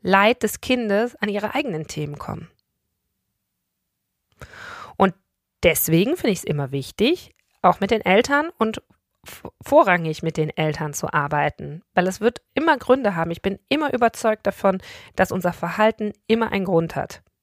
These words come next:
Das ist immer hochlogisch, nur nicht auf den ersten Blick, vielleicht nicht auf den dritten Blick, aber es wird Gründe geben.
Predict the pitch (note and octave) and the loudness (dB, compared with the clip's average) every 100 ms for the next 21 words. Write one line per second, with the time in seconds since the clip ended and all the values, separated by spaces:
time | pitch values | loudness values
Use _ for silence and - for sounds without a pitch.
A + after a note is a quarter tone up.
0 | _ _ - F#3 G#3+ A#3 A3 C4+ C4+ A#3+ | _ _ -4 -2 0 0 2 2 6 6
1 | E3+ - - - A3 B3 A#3+ - - _ | 6 0 -4 0 2 4 2 -4 -10 _
2 | _ - G#3+ G3 F#3+ B3 - E3 D#3 - | _ -2 0 -2 0 0 -2 -4 -4 -2
3 | F#3 F#3 F#3+ - F#3 F3+ A3+ F3 D#3 D#3 | -2 -2 -4 -2 -2 -2 -6 -6 -4 -4
4 | E3 E3 E3 F#3+ D#4+ - _ - - A#3+ | -2 -4 0 2 2 0 _ -2 2 2
5 | A3+ G3 F#3+ D#3 | 0 0 0 0